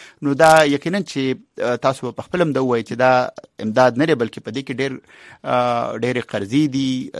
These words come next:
ځینې قرضې داسې دي چې هغې هغه شان چې کوم شرطونه دي، هغه هم ډېر ښکاره نه دي. په داسې حالاتو کې څومره تاسو دا وینئ د پاکستان د اقتصادي ودې دپاره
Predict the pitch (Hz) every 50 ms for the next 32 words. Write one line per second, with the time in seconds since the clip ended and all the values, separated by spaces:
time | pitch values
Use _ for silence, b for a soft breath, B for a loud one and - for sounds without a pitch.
0 | 107 104 113 110 107 104 - 104 101 95 113 110 107 113 117 - - 113 117 107
1 | - - 98 101 101 101 101 110 113 110 101 120 113 117 113 - - 113 110 110
2 | 107 b b b b b b _ - 117 - - 120 110 - - 113 - - 175
3 | 165 151 135 131 120 110 110 113 131 131 127 131 123 113 120 123 120 - - _
4 | - 120 117 120 123 123 120 117 117 143 151 127 127 117 b b b b b b
5 | b b b _ - - - _ - 147 139 151 165 - 156 151 151 175 208 214
6 | - - - 202 196 190 185 185 185 180 180 175 - - - _ _ _ _ _
7 | _ - - - 202 196 185 175 175 170 165 160 160 156 151 143 - - _ _
8 | _ _ - 147 151 143 - - 147 135 143 143 143 143 170 202 - 151 127 117
9 | 101 - 120 113 - - 117 - - 151 139 139 135 120 113 - - - - _
10 | 120 - - 117 117 117 123 131 135 135 131 127 120 - - _ _ _ 120 117
11 | 117 143 151 131 127 110 107 - - 113 113 110 110 113